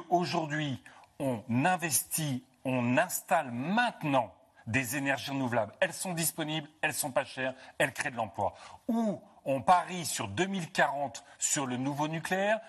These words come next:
sans savoir ce qui va arriver. Et les Américains mettent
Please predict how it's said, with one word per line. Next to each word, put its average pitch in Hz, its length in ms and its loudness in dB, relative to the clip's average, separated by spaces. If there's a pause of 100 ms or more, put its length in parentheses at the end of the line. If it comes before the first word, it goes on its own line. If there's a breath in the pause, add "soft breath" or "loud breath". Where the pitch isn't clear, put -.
(100)
sans - 180 2
savoir 175 320 0
ce - 80 -8
qui 131 140 -6
va 113 100 2
arriver. 98 340 -4 (360 loud breath)
Et 165 280 0
les 185 440 0
Américains 117 560 -2 (380 loud breath)
mettent 151 460 0